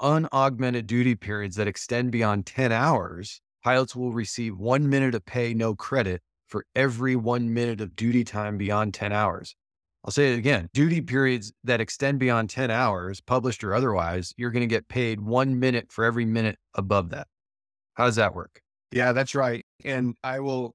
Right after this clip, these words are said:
Speaker 2: start with an important definition. All of these are in section two A of the contract, if anybody ever wants to look 'em up. But in short, the definition of a duty period begins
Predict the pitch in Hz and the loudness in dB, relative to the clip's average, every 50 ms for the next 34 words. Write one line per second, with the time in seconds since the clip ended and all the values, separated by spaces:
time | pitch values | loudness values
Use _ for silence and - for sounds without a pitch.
0 | _ _ - - - 147 151 156 - 143 135 123 - _ _ _ _ 135 131 113 | _ _ -20 -12 -10 -10 -10 -10 -12 -14 -14 -14 -14 _ _ _ _ -16 -16 -16
1 | _ - 156 156 151 127 120 135 131 - 127 _ _ - 127 127 123 - - 110 | _ -12 -12 -12 -10 -8 -8 -8 -8 -10 -16 _ _ -14 -12 -12 -12 -10 -12 -12
2 | 104 104 107 _ _ _ _ _ _ _ _ _ _ _ _ _ _ _ _ _ | -12 -14 -18 _ _ _ _ _ _ _ _ _ _ _ _ _ _ _ _ _
3 | - 127 131 143 147 135 135 139 139 127 120 127 123 117 - - 131 117 - 123 | -2 0 2 2 2 0 0 -2 -2 -2 0 0 -2 -2 -2 -6 -8 -8 -8 -10
4 | 117 117 - 131 123 123 113 117 113 113 110 101 107 - 120 113 110 110 - 117 | -10 -10 -8 -8 -8 -4 -4 -4 -4 -4 -6 -10 -8 -8 -8 -8 -8 -8 -8 -8
5 | 110 110 107 - 117 - 113 110 110 110 110 107 104 101 104 104 104 95 - - | -8 -8 -8 -12 -14 -14 -14 -14 -10 -10 -10 -10 -10 -10 -12 -12 -14 -14 -16 -14
6 | 101 98 90 - 101 104 110 117 - _ _ _ _ _ _ _ _ _ - 123 | -14 -14 -12 -12 -10 -10 -10 -10 -12 _ _ _ _ _ _ _ _ _ 2 2
7 | 117 - - - - - - _ _ _ _ _ _ _ _ _ _ - - _ | 2 2 -2 -12 -14 -14 -20 _ _ _ _ _ _ _ _ _ _ -20 -20 _
8 | _ - 139 123 117 - - - 175 165 147 131 127 127 - - 131 120 117 131 | _ -8 -6 -6 -4 -4 -2 0 2 2 2 0 -2 -6 -12 -8 -8 -4 -2 -2
9 | 135 131 - 139 135 120 - 139 117 110 - _ _ - 127 120 151 160 160 147 | -4 -2 -2 -6 -6 -6 -6 -8 -10 -10 -12 _ _ -14 -10 -8 -8 -8 -8 -8
10 | 156 147 135 117 117 107 110 120 131 147 151 156 151 - | -8 -8 -8 -8 -10 -8 -6 -8 -8 -8 -10 -14 -16 -20